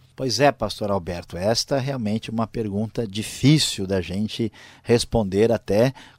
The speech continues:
com um sentimento de dor no nosso coração. Porque, de fato, o que acontece é que a Bíblia diz que o nosso universo está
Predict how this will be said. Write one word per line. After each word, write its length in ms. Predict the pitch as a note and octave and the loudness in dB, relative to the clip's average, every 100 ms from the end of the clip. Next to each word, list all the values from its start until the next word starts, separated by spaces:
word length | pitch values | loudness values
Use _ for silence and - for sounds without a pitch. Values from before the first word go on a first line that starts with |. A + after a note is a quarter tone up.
| _ | _
com 380 | G#2+ A2+ C3+ | 2 4 2
um 40 | C3 | 0
sentimento 880 | - C3 B2+ C3+ G2+ G2 A2 - G2+ | 0 2 0 0 2 4 2 2 2
de 140 | A2+ | 2
dor 300 | G2+ F#2+ G#2 | 4 4 4
no 80 | B2 | 2
nosso 340 | G#2 G2+ - | 2 0 -2
coração. 600 | - B2+ D3 - A2+ G#2 - - - - - - | -2 -2 0 4 4 4 -2 -18 -20 -20 -20 -14
Porque, 540 | - A#2 B2 - A2 G#2 | 0 0 0 2 2 4
de 180 | G#2+ E3+ | 2 -2
fato, 760 | - A2+ D3+ D3 - F#2 F2 | 2 6 6 4 0 -6 -4
o 160 | - G#2 | -4 -6
que 220 | - D3+ | 2 4
acontece 920 | D3+ - F#2+ E2+ G#2+ B2+ A2 - E2+ | 4 2 -8 0 4 4 2 -4 -8
é 60 | F2+ | -8
que 160 | - | -6
a 40 | A#2 | -4
Bíblia 360 | G#2 G#2 A#2 A2 | -2 0 0 -2
diz 300 | F#2+ A#2+ - | -2 -2 -2
que 140 | B2 | -4
o 40 | |
nosso 580 | A#2 A#2 C3 D3 - D#3 - | -4 0 0 0 -4 -6 -2
universo 800 | G#3+ A#3 F#3 G2 G2+ A#2+ D3 C#3+ | -2 0 -2 0 0 0 -4 -6
está 400 | B2 - A#2 | -6 0 2